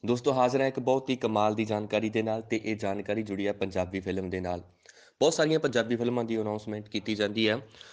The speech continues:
ਬਹੁਤ ਸਾਰੀਆਂ ਪੰਜਾਬੀ ਫਿਲਮਾਂ ਦਾ ਜਿਹੜਾ ਸ਼ੂਟ ਆ ਉਹ ਸਟਾਰਟ, ਅ, ਹੋ ਚੁੱਕਾ ਹੈ। ਦੋਸਤੋ, ਇਹ ਫਿਲਮ ਬਹੁਤ ਖਾਸ ਆ, ਆਪਾਂ ਬਹੁਤ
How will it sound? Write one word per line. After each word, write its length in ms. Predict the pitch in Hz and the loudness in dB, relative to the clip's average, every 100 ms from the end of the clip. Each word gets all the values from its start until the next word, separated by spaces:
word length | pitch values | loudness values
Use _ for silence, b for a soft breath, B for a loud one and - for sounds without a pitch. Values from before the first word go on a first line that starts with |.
| B | B
ਬਹੁਤ 120 | 151 165 | 0 2
ਸਾਰੀਆਂ 240 | 147 151 | 2 4
ਪੰਜਾਬੀ 380 | 139 117 104 113 | 2 0 0 0
ਫਿਲਮਾਂ 280 | 110 117 107 | -2 -4 -4
ਦਾ 120 | 107 | -2
ਜਿਹੜਾ 180 | 107 110 | -2 -2
ਸ਼ੂਟ 300 | - 101 98 | -4 -4 -2
ਆ 40 | |
ਉਹ 140 | - | -2
ਸਟਾਰਟ, 400 | 104 - 98 - | -2 -2 -2 -4
ਅ, 20 | 101 98 90 - | -4 -4 -4 -4
ਹੋ 80 | 104 | -4
ਚੁੱਕਾ 260 | 98 95 92 | -4 -6 -8
ਹੈ। 180 | 87 - _ _ _ _ _ _ _ 139 | -8 -12 _ _ _ _ _ _ _ -4
ਦੋਸਤੋ, 240 | 139 117 | -2 2
ਇਹ 80 | 135 | 2
ਫਿਲਮ 240 | 135 131 | 2 0
ਬਹੁਤ 280 | 123 127 127 | 0 0 -2
ਖਾਸ 300 | - 101 104 | -2 -2 -2
ਆ, 60 | 107 | -6
ਆਪਾਂ 220 | - 110 | -4 -2
ਬਹੁਤ 460 | 101 117 117 120 | 0 -2 -2 -6